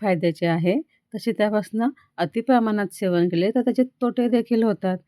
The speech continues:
आपल्या पोटामध्ये गॅसेस तयार होतात, पोट पण खराब होतं, म्हणून प्रमाणातच सेवन करायचं.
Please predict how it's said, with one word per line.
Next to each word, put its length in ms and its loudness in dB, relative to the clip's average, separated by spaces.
आपल्या 260 -2
पोटामध्ये 600 0
गॅसेस 460 0
तयार 260 2
होतात, 340 0
पोट 340 -4
पण 240 -2
खराब 320 -2
होतं, 400 -4
म्हणून 280 0
प्रमाणातच 540 -2
सेवन 400 0
करायचं. 440 -6